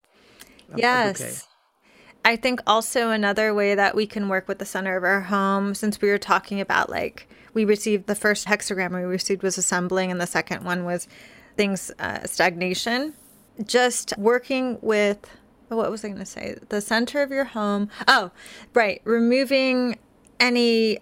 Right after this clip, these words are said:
Speaker 2: obstacles, seeing
Speaker 1: Mm-hmm.
Speaker 2: what's happening in the center of your home. Is there, like, a cluttered closet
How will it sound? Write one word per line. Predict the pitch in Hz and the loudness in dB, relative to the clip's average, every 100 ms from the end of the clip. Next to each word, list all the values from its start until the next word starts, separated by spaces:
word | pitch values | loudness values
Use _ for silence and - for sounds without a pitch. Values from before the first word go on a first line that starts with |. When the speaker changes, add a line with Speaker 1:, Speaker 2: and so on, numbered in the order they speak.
| - | 2
Speaker 2:
obstacles, | 220 240 - 233 226 180 175 180 | 2 2 -4 -4 -2 0 0 0
seeing | - 277 294 302 294 | -4 -2 0 0 2
Speaker 1:
Mm-hmm. | 262 | 2
Speaker 2:
what's | 220 - | 0 -2
happening | - 233 285 294 233 208 | 2 2 2 0 2 2
in | |
the | 202 | 0
center | 202 190 185 | -2 -2 -2
of | 185 | -2
your | 175 196 190 | -2 -2 -2
home. | 202 190 190 190 - - - - _ | -2 0 0 -2 -6 -18 -20 -20 _
Is | 233 214 | 2 2
there, | 233 220 214 | 2 4 4
like, | 208 202 196 - | 2 2 0 -2
a | 202 | -4
cluttered | - 214 202 208 - | 0 2 4 2 0
closet | - 190 190 233 262 330 | 0 2 2 2 2 0